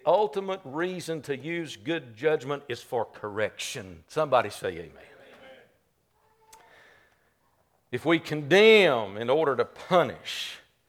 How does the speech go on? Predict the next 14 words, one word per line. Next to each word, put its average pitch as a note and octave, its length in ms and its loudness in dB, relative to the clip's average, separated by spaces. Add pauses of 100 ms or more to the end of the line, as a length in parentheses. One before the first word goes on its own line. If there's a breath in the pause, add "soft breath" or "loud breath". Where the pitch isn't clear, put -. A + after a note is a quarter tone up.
(440 soft breath)
that C#3+ 240 4
was C3+ 160 -4
the C3 140 -2
reason B2 580 -4
Jesus A2+ 540 -10
said, F#2+ 560 -4 (800)
"Judge - 340 -10
not." - 300 -18 (1800)
Galatians A#2 640 0
six - 420 -4
one G#2+ 340 -6
says A2 300 -4
this, A2+ 240 -6
"Brethren, C3 680 0